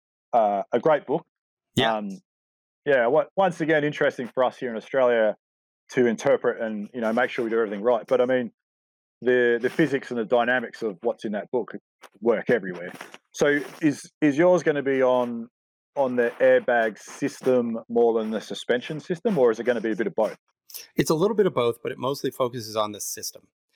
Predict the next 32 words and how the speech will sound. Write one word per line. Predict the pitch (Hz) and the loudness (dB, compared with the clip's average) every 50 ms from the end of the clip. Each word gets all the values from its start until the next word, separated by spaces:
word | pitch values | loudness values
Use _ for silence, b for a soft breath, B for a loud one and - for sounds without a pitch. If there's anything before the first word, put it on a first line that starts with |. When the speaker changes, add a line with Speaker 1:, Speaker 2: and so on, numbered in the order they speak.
| _ _ _ _ _ | _ _ _ _ _
Speaker 2:
Because | 127 131 - 143 131 123 | -2 0 0 -2 -2 -2
the, | 135 135 127 127 - _ _ | -4 -6 -6 -6 -8 _ _
the | - 131 127 123 120 - - | -8 -6 -6 -6 -8 -10 -8
thing | - 175 175 175 | -6 -4 -2 0
is, | 160 147 135 131 123 117 - - - _ _ _ _ _ _ - | 0 0 -2 -2 -6 -8 -10 -12 -14 _ _ _ _ _ _ -10
uh, | 110 110 113 110 - - _ _ _ _ _ _ _ _ - - _ _ _ _ _ _ _ _ _ _ _ _ | -10 -8 -8 -10 -12 -14 _ _ _ _ _ _ _ _ -20 -20 _ _ _ _ _ _ _ _ _ _ _ _
there | - 147 143 | -2 0 0
are | 139 | -2
so | 131 - - - 170 170 | -4 -6 -8 -8 -8 -8
many | 185 185 180 156 | -6 -6 -6 -6
different | - 143 135 - - 123 117 110 - _ _ | -6 -10 -12 -10 -10 -12 -12 -12 -14 _ _
ways | 101 104 101 107 110 110 107 110 107 107 107 - - - - | -20 -10 -6 -4 -4 -2 -4 -4 -4 -4 -4 -6 -6 -6 -10
and | 107 104 95 | -10 -10 -10
vehicles | 95 104 113 110 110 107 - 113 104 101 101 - | -6 -2 -2 -2 -2 0 0 -2 -2 0 -2 -4
that | - - | -6 -4
you | - 107 107 | -2 -2 -2
can | - - 98 92 | -2 -2 -6 -2
put | - 131 117 | -2 0 0
airbags | 110 104 104 98 101 95 95 95 90 - - - | 0 0 0 -2 -2 -4 -4 -4 -8 -8 -4 -4
on. | 98 92 82 80 80 80 80 _ _ _ _ _ | -4 -4 -4 -10 -12 -16 -20 _ _ _ _ _
You | _ - 107 | _ -8 -6
know, | 98 95 90 - - | -4 -4 -6 -4 -2
um, | - 110 107 101 95 - _ _ _ _ _ _ _ | -2 -2 -2 -2 -6 -12 _ _ _ _ _ _ _
when | - 127 127 123 123 | -4 -2 -2 0 0
I | 123 131 131 131 131 123 - - | 0 0 0 0 -2 -4 0 0
built | 123 120 117 110 - - | 0 0 0 -2 -4 -4
my | 120 110 110 104 | -2 -2 -2 -2
Civic, | - - - 117 110 104 95 92 90 _ _ _ | -4 -2 -2 -4 -4 -4 -10 -14 -14 _ _ _
I | 104 107 107 | -6 -6 -4
did | 101 107 101 | -6 -6 -6
hydraulics | 95 98 98 95 104 104 101 95 92 90 - - | -6 -10 -8 -4 -2 -2 -2 -2 -4 -8 -10 -10
because | - - - - - 92 90 90 87 87 - | -10 -10 -12 -10 -10 -10 -10 -10 -8 -10 -10